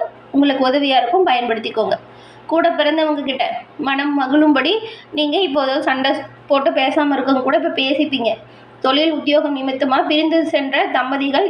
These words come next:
இப்போ இணைவதற்கு வாய்ப்பு இருக்கு. அரசு வேலைக்கான முயற்சி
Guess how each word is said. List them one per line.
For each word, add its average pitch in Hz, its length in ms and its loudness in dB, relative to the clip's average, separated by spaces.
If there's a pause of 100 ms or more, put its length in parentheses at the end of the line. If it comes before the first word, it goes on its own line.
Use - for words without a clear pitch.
இப்போ 294 160 0 (100)
இணைவதற்கு 277 440 -2 (100)
வாய்ப்பு 233 340 0
இருக்கு. 214 200 -2 (520)
அரசு 254 300 0
வேலைக்கான 277 500 2
முயற்சி 294 320 0